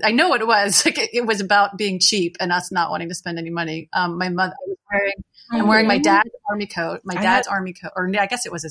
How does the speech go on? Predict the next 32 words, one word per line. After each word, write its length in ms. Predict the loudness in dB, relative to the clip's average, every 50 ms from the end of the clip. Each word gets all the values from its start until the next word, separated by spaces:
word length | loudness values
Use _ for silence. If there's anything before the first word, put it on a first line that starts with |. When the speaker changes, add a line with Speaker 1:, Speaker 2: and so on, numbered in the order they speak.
| -12 -16 _
Speaker 1:
he's 140 | -14 -12 -10
in 80 | -10 -10 -10
the 60 | -10
Navy, 300 | -8 -8 -8 -10 -12 -14 -14
but 120 | -14 -14
it 60 | -14
was 160 | -14 -12 -10
a, 120 | -10 -10 -12 -14 _ _
you 120 | -10 -8
know, 160 | -6 -6 -6 -6
a 140 | -8 -6 -4
military 400 | -4 -2 -2 -4 -4 -6 -6 -6 -6
green 280 | -6 -6 -6 -6 -6 -8
coat 300 | -8 -8 -6 -6 -8 -12 _ _ _ -20 -20 -20 -20 -20 _ _ _ _ _ _ -2
and, 120 | 0 0
like, 260 | 0 -2 -4 -6 -8 _ _
a 60 | -6 -2
black 320 | 2 4 4 4 2 0
ski 300 | -4 -8 -6 -6 -6 -6
cap. 360 | -4 -2 0 2 0 0 0 -2
And 80 | -4 -4
I 60 | -4
think 160 | -6 -6 -4
my 120 | -4 -4 -2
mom 320 | 0 0 2 2 0 0
even 220 | -4 -6 -8 -10 -12
painted 360 | -12 -10 -8 -6 -4 -4 -2
my 120 | -2 -4 -4
nose, 320 | -4 -6 -6 -6 -6 -6
like, 140 | -8 -10 -12
red. 480 | -12 -12 -10 -8 -6 -4 -4 -4 -2 -2 -2
<laughs> 60 | -4